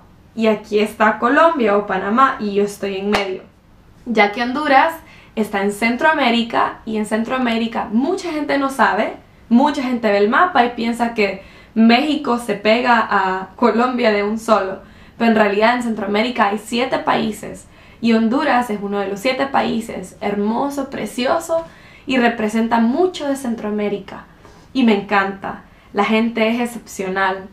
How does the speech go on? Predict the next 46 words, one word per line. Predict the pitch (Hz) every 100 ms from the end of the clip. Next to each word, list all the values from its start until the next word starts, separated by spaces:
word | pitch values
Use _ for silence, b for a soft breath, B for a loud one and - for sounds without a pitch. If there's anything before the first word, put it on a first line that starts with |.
| -
En | 208 -
toda | 269 294 302
Latinoamérica | 277 - 226 220 240 269 247 226
creo | 220 226 220
que | 214
nuestra | 214 - 208
cultura | 208 202 226 233
se | 226
parece | - - 208 202
mucho | 202 214 226 - 190
y | 190 208 B B B B B
eso | - 233 285
me |
encanta | 285 277 269 277 233
porque | 214 202 202 190 -
ahorita | 202 220 220
estoy | 240 - 220
en | 202 202
Tokio, | 226 269 - 311
en | 277
Japón, | 214 196 208 269 359 - b b b b b
y | 240
me | 226
encanta | 220 233 240 302
sentir | 302 254 240 285 294
que | - 220 202 214 -
soy | 240 233
parte | 226 226 233
de | 240
una | 226 233
cultura, | 220 196 - 247 240 -
así | 190 214
como | 220 214 196
Japón | 196 185 214 208 214
es |
parte | 208 196 196 208
de |
una | 196 196
cultura. | 185 196 190 - B B B B B -
Yo | 220
creo | 226 233
que | 233
soy | 226 214
parte | 202 202 -
de | 202 202
Latinoamérica. | 196 202 202 185 196 190 185 - 185 180